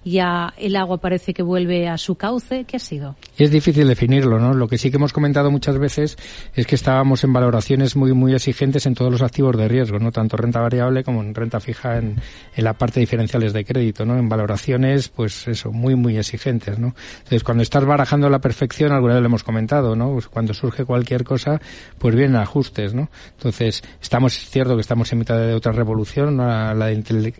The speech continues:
Speaker 2: la de la inteligencia artificial, y habrá que ver, y poner valoraciones a todo eso es muy complicado, ¿no? Pero sí que los mercados están barajando a la perfección y ahí cualquier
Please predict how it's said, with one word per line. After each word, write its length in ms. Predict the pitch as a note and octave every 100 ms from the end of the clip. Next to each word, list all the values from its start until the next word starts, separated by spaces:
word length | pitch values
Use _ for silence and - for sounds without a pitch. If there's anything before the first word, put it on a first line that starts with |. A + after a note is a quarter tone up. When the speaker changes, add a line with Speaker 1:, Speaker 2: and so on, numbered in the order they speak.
| -
Speaker 2:
la 160 | B2 A#2+
de 80 | A2+
la 100 | A#2
inteligencia 480 | A2+ G#2+ B2+ -
artificial, 640 | A#2 A#2+ A#2 - D3+ E3 D#3
y 60 |
habrá 200 | A#2 A#2
que 100 | B2
ver, 200 | B2 B2+ - - -
y 180 | B2 A#2+
poner 260 | B2+ B2+
valoraciones 640 | C#3 C#3 C3+ B2 C#3 C3 -
a 60 | B2+
todo 180 | B2
eso 160 | B2 -
es 80 | A2+
muy 140 | C3+
complicado, 560 | - G2+ G2+ G#2+ G2+ G#2+
¿no? 160 | D3 - - - - -
Pero 200 | B2 A2+
sí 180 | - C#3
que 140 | D3
los 140 | C3+
mercados 340 | C3 A#2+ B2+ B2
están 200 | - A#2+
barajando 340 | A#2 - A#2+
a 20 |
la 80 | A2+
perfección 680 | A2+ G#2+ - - - C#3+ D3+
y 140 | C3+
ahí 180 | A#2 B2
cualquier 480 | A#2 A2+ G#2+ B2